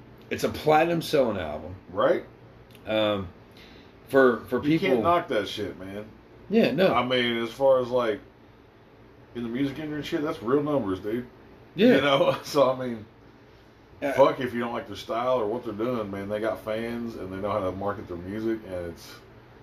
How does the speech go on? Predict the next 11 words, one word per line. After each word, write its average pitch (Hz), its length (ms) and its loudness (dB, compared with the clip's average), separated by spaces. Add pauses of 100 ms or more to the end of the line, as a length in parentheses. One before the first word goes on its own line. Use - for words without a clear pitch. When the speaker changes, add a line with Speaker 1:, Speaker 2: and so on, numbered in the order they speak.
(160)
Speaker 1:
And 147 140 2
the 143 40 0
thing 185 280 4
is, 190 180 4
Speaker 2:
Yeah. 151 80 4
Speaker 1:
they're 127 80 2
also, 156 420 4
like, 101 300 -2 (360)
they 139 140 4
do 147 400 2 (200)
good. 104 340 -4